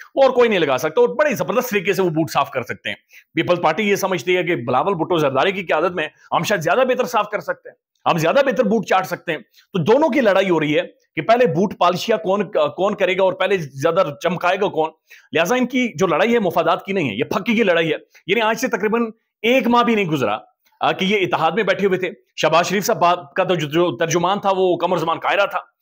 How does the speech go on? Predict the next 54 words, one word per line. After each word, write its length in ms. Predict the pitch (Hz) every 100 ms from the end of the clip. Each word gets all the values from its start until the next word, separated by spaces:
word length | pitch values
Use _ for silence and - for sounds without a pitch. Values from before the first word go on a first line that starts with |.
| _ -
पीपल्स 260 | 170 185 -
पार्टी 220 | 170 190
का 160 | 185 175
एक 160 | 165 -
सेंट्रल 420 | - 240 240 214
एग्जीक्यूटिव 400 | 180 190 - 185
कमेटी 260 | 180 170 160
का 100 | 147
बंदा, 240 | 151 190
एक 120 | 170
अहम 140 | 160 170
तरीन 160 | 165
शख्सियत। 460 | 139 165 226 - _ _ - - -
और 120 | 220
फिर 160 | 220 202
इसहाक 220 | 220 240
डार 220 | 220 240
के 360 | 233 220 190 - _ -
मुआशी 240 | 165 170
पॉलिसी 300 | 208 214 208
पर 140 | 208 165
बातचीत 320 | 175 175 196
होती 180 | 180 180
थी, 80 | 202
वो 40 |
बिलावल 300 | 156 139 165
लेक्चर 240 | 175 185
देते 280 | 175 170 165
थे, 140 | 160 147 _ _ _ 120
आ, 100 | 233
पीपल्स 320 | 190 180 -
पार्टी, 320 | 170 170 196
आ, 100 | 151 160
हमें 180 | 160 165
लेक्चर 260 | 165 185
देती 260 | 165 160 156
थी। 240 | 143 - _ _
और 100 | 151
बिलावल 340 | 151 156 185 220
की 140 | 240
जो 360 | 190 220 214 - -
एक 120 | 185
सौ, 300 | - 226 - 185
प-, 180 | 160 147
डेढ़ 180 | 175 202
सौ 140 | 240
दौरा 260 | 165 165 208
था, 120 | 214
दुनिया 260 | 170 180
भर 140 | 180 170
में 100 | 214
चूटे 260 | 156 165
मारता 300 | 214 185 156
रहा, 260 | 147 147